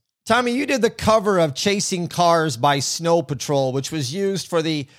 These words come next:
four hundredth episode of Grey's Anatomy, which is kinda weird because I don't see that song going to Grey's Anatomy. I don't watch Grey, so I don't get it, but that song is really good. I love the song.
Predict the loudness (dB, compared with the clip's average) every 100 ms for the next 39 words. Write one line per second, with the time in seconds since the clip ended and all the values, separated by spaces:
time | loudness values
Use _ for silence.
0 | _ _ -4 2 4 4 2 2 0 0
1 | -2 -2 -2 -2 0 0 -2 -2 0 0
2 | 0 0 0 0 -2 -6 -10 -6 -2 -2
3 | -2 -2 0 2 2 4 2 2 0 2
4 | 2 0 _ _ _ -10 -6 -4 -2 0
5 | 0 -2 _ _ _ _ -6 0 2 4
6 | 2 -2 -8 _ _ 0 2 2 2 2
7 | 2 2 0 0 2 2 2 2 0 -2
8 | -2 0 0 -2 -2 -2 0 0 0 -2
9 | -2 -2 -4 -2 -2 -2 -10 -20 _ _
10 | _ _ -2 0 0 0 2 4 4 2
11 | 2 2 2 0 2 2 2 2 0 -4
12 | -4 -6